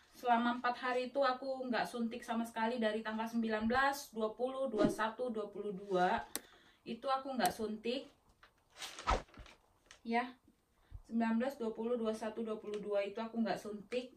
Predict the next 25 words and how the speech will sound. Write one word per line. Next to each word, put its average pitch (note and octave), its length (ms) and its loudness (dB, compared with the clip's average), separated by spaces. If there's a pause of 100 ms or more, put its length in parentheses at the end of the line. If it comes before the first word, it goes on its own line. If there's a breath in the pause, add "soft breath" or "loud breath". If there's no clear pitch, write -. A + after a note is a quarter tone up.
Dua G#3+ 160 -2
puluh A3 240 2
empatnya A3 400 2
juga G#3 320 0
aku G#3+ 160 -6
nggak F#3+ 140 2
suntik. A3 500 -4 (320 loud breath)
Di A#3 560 0
tanggal, A#3 640 4
eh, A3+ 160 0
di A#3 80 -4
tanggal A#3 240 0
dua A3 160 0
puluh A3+ 160 -4
tiganya A3 320 2
nggak - 160 0
suntik. A3 480 -4
Di A3 80 -4
tanggal A3 320 0
dua A3 160 -4
puluh A3+ 160 -2
empatnya A3 320 -2
itu B3 480 0 (640 loud breath)
harus B3 560 4
ke B3+ 160 2